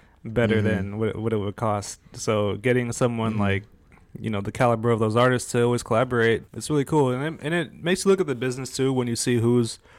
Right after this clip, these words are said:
Speaker 1: who appears on certain albums. Like, oh, this guy
Speaker 2: Right.
Speaker 1: keeps appearing on an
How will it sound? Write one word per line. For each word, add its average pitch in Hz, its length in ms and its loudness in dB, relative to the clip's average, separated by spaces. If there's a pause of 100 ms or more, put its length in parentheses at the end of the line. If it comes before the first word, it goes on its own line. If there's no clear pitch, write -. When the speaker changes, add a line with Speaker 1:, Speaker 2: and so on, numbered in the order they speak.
(300)
Speaker 1:
who 185 180 6
appears 147 360 4
on 139 120 0
certain 131 300 -2
albums. 123 420 0
Like, 107 240 -2
oh, 127 180 2
this 127 260 -2
guy 98 260 -4
Speaker 2:
Right. 120 80 2
Speaker 1:
keeps - 200 -2
appearing 123 340 0
on 113 200 -2
an - 0 -